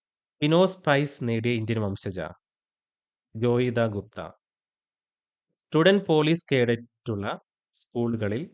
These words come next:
സാമൂഹ്യ വനവൽക്കരണ വിഭാഗം, കൃഷി വകുപ്പ്, ജില്ലാ പോലീസ് സഹകരണ സംഘം എന്നിവരുടെ സഹായത്തോടെ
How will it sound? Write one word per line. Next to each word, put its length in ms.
സാമൂഹ്യ 640
വനവൽക്കരണ 680
വിഭാഗം, 500
കൃഷി 240
വകുപ്പ്, 540
ജില്ലാ 380
പോലീസ് 380
സഹകരണ 280
സംഘം 400
എന്നിവരുടെ 400
സഹായത്തോടെ 600